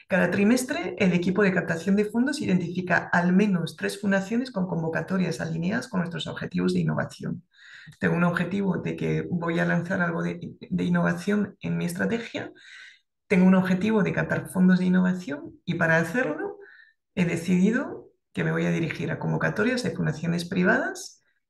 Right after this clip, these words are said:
y entonces no me puedo olvidar de ello. Entonces, el objetivo es que cada trimestre el equipo de captación de fondos identifique al menos estas tres fundaciones.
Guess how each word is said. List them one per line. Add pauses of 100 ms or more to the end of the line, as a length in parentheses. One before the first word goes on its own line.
(680)
y
entonces
no
me
puedo
olvidar
de
ello.
Entonces,
el
objetivo
es
que
cada
trimestre (1160)
el
equipo
de
captación
de
fondos
identifique
al
menos
estas
tres
fundaciones.